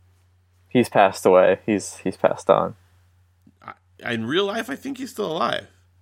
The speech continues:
Speaker 1: I think I remember reading that he died.
Speaker 2: And, well, it's possible, but I just looked.
Speaker 1: <laughs> Let
Speaker 2: I
Speaker 1: me,
Speaker 2: don't know.
Speaker 1: ho-, what, what's his name again?
Speaker 2: Earl Boen, B O E N. While you're
Speaker 1: Earl.
Speaker 2: looking up, I'll just give a couple other highlights.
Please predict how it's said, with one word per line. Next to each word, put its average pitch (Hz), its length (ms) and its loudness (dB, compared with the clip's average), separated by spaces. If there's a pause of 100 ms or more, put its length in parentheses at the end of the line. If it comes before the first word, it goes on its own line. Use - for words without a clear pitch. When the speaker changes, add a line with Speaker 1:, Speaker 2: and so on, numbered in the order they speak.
(140)
Speaker 1:
I 110 120 -2
think 262 280 -4
I 190 60 2
remember 143 460 0
reading 123 360 0
that 117 120 0
he 101 100 -2
died. 107 340 0 (920)
Speaker 2:
And, 107 320 -12
well, 131 220 -4
it's 151 100 -10
possible, 110 720 -4
but 120 220 -6
I 120 100 -8 (120)
just - 240 -6
looked. 185 380 0
Speaker 1:
<laughs> - 240 -2 (800)
Let 127 100 4
Speaker 2:
I 135 40 2
Speaker 1:
me, 131 60 4
Speaker 2:
don't 123 80 0
know. 110 60 -4
Speaker 1:
ho-, 127 80 2
what, 110 280 2
what's 113 200 0
his 147 120 0
name 170 220 2
again? 175 320 -2 (240)
Speaker 2:
Earl 156 320 -4
Boen, 120 500 -4
B 135 240 -6
O 139 160 0
E 123 260 -4
N. 87 400 -8 (460)
While 151 240 -4
you're 170 100 0
Speaker 1:
Earl. 160 60 -2
Speaker 2:
looking 151 260 -4
up, 143 180 -2
I'll 131 60 -4
just 135 180 -6
give 143 140 -4
a 123 40 -6
couple 143 320 -4
other 127 140 -2
highlights. 120 680 -4